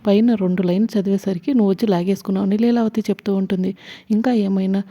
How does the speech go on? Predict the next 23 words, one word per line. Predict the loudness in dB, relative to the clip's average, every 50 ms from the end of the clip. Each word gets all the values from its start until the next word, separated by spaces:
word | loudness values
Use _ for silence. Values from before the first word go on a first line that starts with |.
| -12 -8 -4
కొత్త | -4 -2 0 2
మ్యాటర్ | 4 4 4 2 0
ఉందా? | 0 0 0 0
ఏది | 0 0 0 0 0 -2
చదివితే | 0 -2 -2 -2 0 0 0 0
ఇలా | 0 0 0 0 0
ఇవ్వు" | -2 -2 -2 -2 -2 -2
అని | 0 0 0 -2 -2 -2 -2
లీలావతి | 0 0 2 2 0 0 0 -2
అంటూ | -2 -2 -2 -2
ఉంటే, | -2 -2 -2 -4
"వద్దు | -2 -2 -4 -2 -2 -2
పెద్దమ్మ" | 0 0 2 2 2 0 0
అని | 0 0 0
దర్శన్ | -2 -2 -2 -4 -4 -4
అంటాడు. | -2 -2 -2 -2 -2 -2 -2 -4 -6 -8 -14 -20 -20 -20 -10 -4
"సరే | -2 0 0 2
దర్శన్, | 2 0 0 -2 -2 -4 -4 -4
కాఫీ | -4 -2 -4 -2 -2 -2 -2
తాగు, | -2 -2 -2 -2 -6 -8 -6 -4
లెటర్ | -4 -4 -4 -2 0
రాయటమే | 0 0 0 0 -2 -2 -2
కాదు, | -2 -2 -2 -2 -2 -4